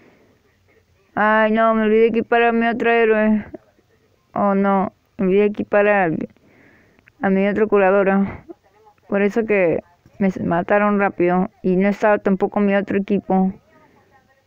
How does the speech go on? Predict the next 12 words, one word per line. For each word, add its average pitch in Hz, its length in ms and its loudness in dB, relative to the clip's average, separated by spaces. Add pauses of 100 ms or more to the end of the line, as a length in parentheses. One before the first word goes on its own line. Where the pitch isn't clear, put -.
(460)
No, - 280 -6
bueno. - 180 -8 (1400)
Por 190 160 -4
ahí 196 160 0
errores 196 400 0
que 202 120 -4
cometo. - 440 -6 (3000)
Vamos 208 320 -2
a 220 60 0
equipar 214 520 -2
al 208 520 0
maguito. 214 720 0